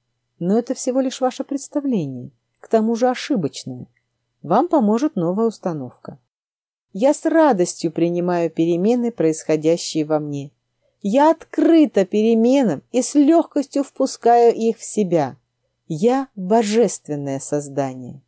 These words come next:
Второе. Вторая установка, которая, возможно, тормозит вас на пути к себе, связана с вашим представлением о своём несовершенстве. Вы считаете, что для того, чтобы любить себя,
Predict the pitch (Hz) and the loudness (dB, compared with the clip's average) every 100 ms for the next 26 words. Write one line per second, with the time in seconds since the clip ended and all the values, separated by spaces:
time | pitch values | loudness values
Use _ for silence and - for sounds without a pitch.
0 | _ _ _ _ _ _ _ _ _ _ | _ _ _ _ _ _ _ _ _ _
1 | _ _ _ - 269 233 170 180 _ _ | _ _ _ -6 -2 -2 -4 -6 _ _
2 | _ _ _ _ _ _ - 233 311 392 | _ _ _ _ _ _ 0 2 4 4
3 | 311 - 190 175 143 - 143 190 190 247 | 2 0 0 0 -2 -6 -4 -2 2 4
4 | 233 233 233 240 220 208 214 226 262 220 | 6 4 2 -2 -2 0 0 2 2 2
5 | 165 170 - 175 202 196 175 - - 170 | 0 -2 -2 -4 -4 -2 -4 -2 -4 0
6 | 143 - _ _ - 220 294 320 311 294 | -2 -2 _ _ -8 0 2 2 0 0
7 | - 214 - 220 190 180 - 170 180 262 | 0 0 0 -4 -4 -6 -2 0 2 2
8 | 294 - 202 - 180 196 202 190 185 185 | 2 -2 -6 -2 -2 0 -2 -2 -6 -6
9 | - - 139 - - - - _ _ _ | -6 -6 -4 -6 -12 -16 -16 _ _ _
10 | _ _ - 185 233 - 220 254 294 233 | _ _ -6 0 0 0 0 2 2 0
11 | - 196 202 202 214 233 185 175 170 160 | 0 0 2 2 2 0 -2 0 0 2
12 | 196 196 - 151 139 202 226 | 0 -2 -2 0 2 0 -2